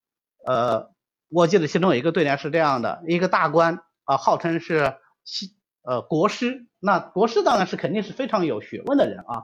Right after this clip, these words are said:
那么他回家的时候，回家乡的时候碰到了一个顽童啊，当然也是个神童。那么他要考这个神童，就出了一个对联，叫“三尺天难断”。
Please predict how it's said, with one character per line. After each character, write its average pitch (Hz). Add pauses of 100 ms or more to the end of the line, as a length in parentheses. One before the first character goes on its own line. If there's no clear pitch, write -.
(420)
那 202
么 180 (320)
他 254 (520)
回 180
家 254
的 160
时 -
候， 117
回 202
家 269
乡 262
的 170
时 -
候 -
碰 202
到 151
了 135
一 139
个 131
顽 107
童 - (160)
啊， 113 (460)
当 180
然 175
也 135
是 156
个 139
神 139
童。 123 (400)
那 214
么 190
他 254
要 277
考 -
这 196
个 196
神 110
童， 117
就 123 (240)
出 185
了 180
一 -
个 165
对 160
联， 120
叫 135
“三 240
尺 220
天 180
难 127
断”。 180